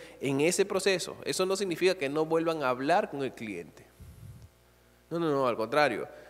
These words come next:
dejamos siempre la puerta abierta para futuras negociaciones, pero esta puntual, en este caso, tenemos que cerrarla si es que no se vendió. No podemos eternamente,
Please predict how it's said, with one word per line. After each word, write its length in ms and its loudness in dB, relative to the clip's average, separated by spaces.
dejamos 340 -2
siempre 260 -2
la 160 0
puerta 380 2
abierta 420 0
para 160 2
futuras 400 -2
negociaciones, 840 -2
pero 460 4
esta 420 0
puntual, 540 0
en 160 -6
este 280 -6
caso, 300 -8
tenemos 340 -12
que 80 -16
cerrarla 460 -6
si 80 -10
es 80 -12
que 80 -12
no 80 -10
se 140 -12
vendió. 320 -2
No 160 2
podemos 360 6
eternamente, 1200 0